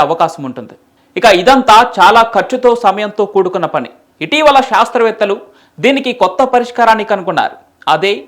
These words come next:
ప్రొమిషన్. ప్రొమిషన్ విధానంలో మృతదేహాన్ని పూర్తిగా గడ్డ కట్టించి పొడిగా మార్చుతారు. మిషన్ పూర్తయిన తర్వాత భూమికి తిరిగి వచ్చేటప్పుడు ఈ పొడిని తీసుకొస్తారు. ప్రస్తుతం ఈ ప్రొమిషన్ విధానం శాస్త్రవేత్తల ఆలోచనలో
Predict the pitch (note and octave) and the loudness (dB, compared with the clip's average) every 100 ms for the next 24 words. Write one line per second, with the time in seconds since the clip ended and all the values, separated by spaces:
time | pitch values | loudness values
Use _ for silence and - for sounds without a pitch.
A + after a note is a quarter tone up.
0 | _ - F#3+ F3 C#3+ C3+ - _ _ - | _ -4 -2 -2 -4 -10 -14 _ _ -2
1 | B3+ C#4+ C#4+ C#4 G#3+ F3+ F#3+ D#3 C#3+ G3+ | 2 2 2 -2 0 0 0 -2 -2 -2
2 | E3 - - A3+ B3+ A#3+ A#3 G#3+ G3 F#3+ | -2 -8 -10 -6 -4 -2 -2 0 -2 -4
3 | - G3 G#3 A3 G3+ E3+ C#3+ D3 E3+ D#3+ | -4 -4 -2 0 0 0 -4 -4 -6 -6
4 | E3+ - A3+ - _ _ _ - E3 A3 | -8 -14 -16 -20 _ _ _ 0 2 6
5 | B3 G#3+ G3 - F3 B2+ - _ _ _ | 4 4 0 -2 -6 -6 -6 _ _ _
6 | E3 A3+ D#4 C4 - B3 B3+ B3 A3 G#3 | -6 0 2 2 0 -2 0 0 0 -2
7 | E3+ F3 F#3+ D#3+ - - C#3+ D#3 C4+ C#4 | 0 2 2 0 -2 -16 -10 -2 -2 -2
8 | C#4 B3 F#3+ G3+ F3+ F3 D#3 F#3 F#3 G#3+ | -4 -2 -2 0 -2 0 -2 0 -4 -4
9 | - - G3+ C4 B3+ F#3 F#3 G#3 F3 C#3 | -10 -8 -4 0 2 0 -2 -8 -10 -12
10 | - A#2+ - - _ _ _ - F3 G3 | -10 -8 -8 -14 _ _ _ -4 -2 -2
11 | - G3 - - - D3+ C#3 F3+ A#3 B3 | 0 0 -2 -18 -12 -10 -2 0 2 0
12 | B3 A#3 A3+ A3 G#3+ A#3+ - F#3+ A#3+ A#3+ | -2 -4 -2 -2 -2 -6 0 0 0 -4
13 | A3 A3 G#3 - C#3+ G#3+ A#3 A3+ G#3 | -4 0 -2 2 2 4 2 -2 -2